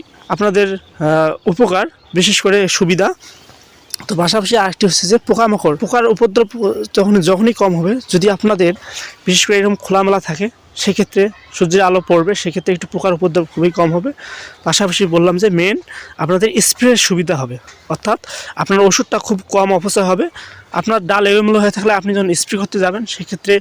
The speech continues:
খুব দূরত্ব যেতে পারবেন না, অর্থাৎ খুব আস্তেও যেতে পারবেন না। অর্থাৎ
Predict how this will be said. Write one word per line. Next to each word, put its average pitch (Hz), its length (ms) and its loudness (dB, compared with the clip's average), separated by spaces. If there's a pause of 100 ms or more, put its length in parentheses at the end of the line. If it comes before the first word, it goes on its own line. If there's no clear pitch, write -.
(680)
খুব 240 200 0
দূরত্ব 220 220 4 (100)
যেতে 175 220 0
পারবেন 196 320 2
না, 339 60 -2 (340)
অর্থাৎ 175 240 -6
খুব 226 100 2 (100)
আস্তেও 254 340 2
যেতে 202 200 0
পারবেন 156 320 0
না। 151 60 -8 (140)
অর্থাৎ 226 220 -2